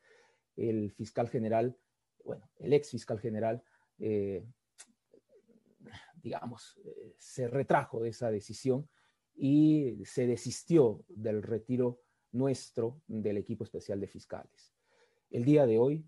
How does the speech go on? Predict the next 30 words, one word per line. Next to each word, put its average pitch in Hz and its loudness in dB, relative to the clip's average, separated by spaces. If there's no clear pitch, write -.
ese 101 -6
fiscal 107 -6
general 120 -2
se - -16
encuentra 110 -6
suspendido 131 -2
por 104 -4
esta 113 -4
vinculación 107 0
a 107 0
la 92 0
red 120 4
de, 92 -6
eh, 64 -4
una 151 2
investigación 139 2
que 123 0
se 110 -2
denomina 107 0
Los - -4
Cuellos 117 0
Blancos, 123 2
que 107 -8
se 95 -4
dedicaba 117 2
a 110 -2
traficar 120 -2
influencias 123 4
judiciales, 127 0
y 185 6